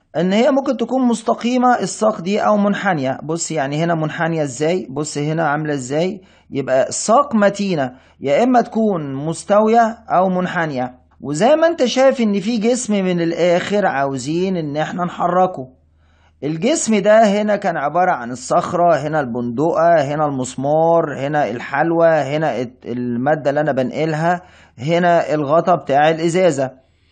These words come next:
طب وبيعمل ايه الجسم دوت؟ الجسم ده يا جماعة بيقاومني. يعني ايه بيقاومني؟ يعني بيقول لي الحجر والله ما هسيبك تشيلني، بيزق لتحت، يبقى بيقاومني، يعني بيولد مقاومة.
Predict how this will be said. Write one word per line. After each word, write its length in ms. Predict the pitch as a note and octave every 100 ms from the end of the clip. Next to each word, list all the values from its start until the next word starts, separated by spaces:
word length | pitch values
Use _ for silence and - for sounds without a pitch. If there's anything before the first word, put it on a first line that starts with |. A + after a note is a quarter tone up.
| _ _ _
طب 200 | D3 C#3+
وبيعمل 580 | D3+ D#3 G#3 F#4 C4+ A3+
ايه 60 | B3
الجسم 420 | F#3+ A3 G#3+ F3+
دوت؟ 480 | E3 D#3+ D3 C#3+ C#3+ _ C3
الجسم 460 | C#3+ F3+ - A#3
ده 220 | A3 A#3+ A#3
يا 40 |
جماعة 400 | F#3+ F#3 G#3 G3
بيقاومني. 800 | F3+ F3+ F3 F3 E3+ C3+ A2+ -
يعني 320 | C3 C3+ D3+
ايه 160 | E3 G#3
بيقاومني؟ 600 | G3+ G3 E3 F3 F3 D#3+
يعني 260 | C#3+ C#3+ D3
بيقول 320 | D3+ G#3 A#3+
لي 140 | A3+
الحجر 420 | A3 - G3+ G#3
والله 380 | F#3 D#3+ F3+ G#3+
ما 180 | G#3 G3
هسيبك 320 | F#3 G3 G3+
تشيلني، 580 | F3+ F3 D#3+ C3 A#2 A2+ _ _ _
بيزق 500 | B2 D#3+ D#3+ A#3 D4
لتحت، 460 | G3 - - - - _ _ _
يبقى 260 | - B2 D3
بيقاومني، 800 | E3+ F3+ F3+ F#3+ G3 C3+ G#2 - _ _ _ -
يعني 400 | C3+ F3 F#3+ G3+
بيولد 540 | F3+ D#3 C#3+ F#3 G3+
مقاومة. 600 | G3 G#3 G3+ D#3+ C3 B2+